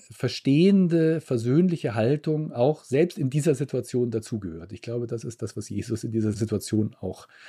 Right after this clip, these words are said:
tun würde. Und das heißt aber nicht, dass man sich alles bieten lässt. Ja? Und das heißt nicht, dass man irgendwie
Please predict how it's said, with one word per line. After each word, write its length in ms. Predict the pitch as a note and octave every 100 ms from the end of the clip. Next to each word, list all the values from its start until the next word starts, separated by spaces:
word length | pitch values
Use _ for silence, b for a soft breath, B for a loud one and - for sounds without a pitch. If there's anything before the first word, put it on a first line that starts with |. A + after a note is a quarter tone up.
| B B
tun 300 | - B2 A2+
würde. 240 | F#2 F2 -
Und 140 | G#2+
das 140 | A2+ -
heißt 300 | C3 - B2+
aber 160 | A#2
nicht, 240 | C3 F3 -
dass 160 | C#3
man 80 | B2
sich 220 | A#2+ -
alles 180 | A2+ A2+
bieten 300 | - A2+ F2+
lässt. 360 | D2+ A#2 - -
Ja? 120 | A#2+
Und 160 | A2
das 160 | G#2 -
heißt 240 | A2+ -
nicht, 200 | A#2+ C3
dass 140 | A#2+ -
man 160 | G#2
irgendwie 480 | G#2 G#2 F#2+ F#2+ F#2